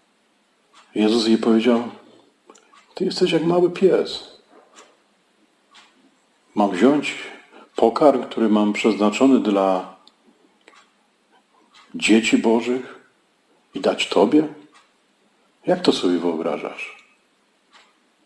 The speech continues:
Jak to sobie wyobrażasz?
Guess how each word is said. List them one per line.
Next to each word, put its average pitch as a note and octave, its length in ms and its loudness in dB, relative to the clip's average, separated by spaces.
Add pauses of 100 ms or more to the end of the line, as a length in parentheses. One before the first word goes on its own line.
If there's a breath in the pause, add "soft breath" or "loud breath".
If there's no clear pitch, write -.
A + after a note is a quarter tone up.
(1700)
Jak F#3 160 4
to A#3 120 2
sobie A3+ 280 2
wyobrażasz? F#3+ 680 2